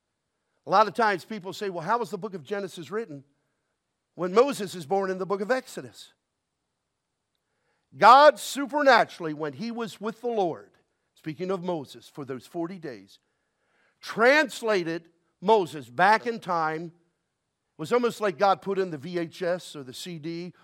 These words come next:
or now the M P four. And he replayed his story,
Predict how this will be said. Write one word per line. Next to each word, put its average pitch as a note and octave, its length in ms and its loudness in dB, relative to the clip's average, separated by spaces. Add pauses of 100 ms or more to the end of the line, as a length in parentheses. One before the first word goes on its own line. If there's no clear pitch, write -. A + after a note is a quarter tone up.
(120)
or C#3+ 100 -8
now D#3 180 -4
the D3 180 -8
M D#3 100 -8
P D#3 160 -14
four. B2 420 -14 (1400)
And E3+ 160 -4
he D#3+ 60 -2
replayed G#3+ 920 0 (100)
his C4 260 -4
story, D3 600 -6